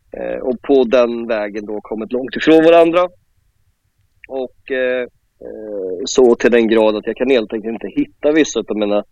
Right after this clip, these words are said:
eh, bekanta längre. Där de helt enkelt har försvunnit inom det svenska systemet också. Eh, det här kanske låter helt som science fiction för många av lyssnarna, men, men det är inte så himla konstigt egentligen.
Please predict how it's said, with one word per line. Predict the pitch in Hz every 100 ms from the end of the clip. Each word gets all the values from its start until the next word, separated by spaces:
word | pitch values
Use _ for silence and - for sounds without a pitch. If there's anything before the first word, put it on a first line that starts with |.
| _ _ -
eh, | - 107 110
bekanta | 117 127 107 98
längre. | 107 101 101 90 _ _ _ _ _ _ _ _ _ _ _ - -
Där | 135
de | 143 135
helt | 117 120
enkelt | 110 110
har | 107 135
försvunnit | 147 156 139 117
inom | 123 113 110 113 113 - 110 107 107
det | 127
svenska | - 117 101 - 165
systemet | 143 117 113 98 98 -
också. | 104 - - 139 _ _ _ - - - - - _ -
Eh, | 62 62 62 64 62 62 _ _ _ _ _ _
det | - 127
här | 143
kanske | 156 135
låter | 127 120 104 117
helt | 113 _ - 131
som | 135 127
science | - 135 131 202
fiction | 202 - 175
för | 156
många | 156 135 131
av | 131
lyssnarna, | 123 - 117 113
men, | 117 110 _ _ _ _ _ _ _ _ _ -
men | 139
det | 160
är |
inte | 185
så | 175
himla | 160 147
konstigt | 160 135 131
egentligen. | 147 165 185 156 120 107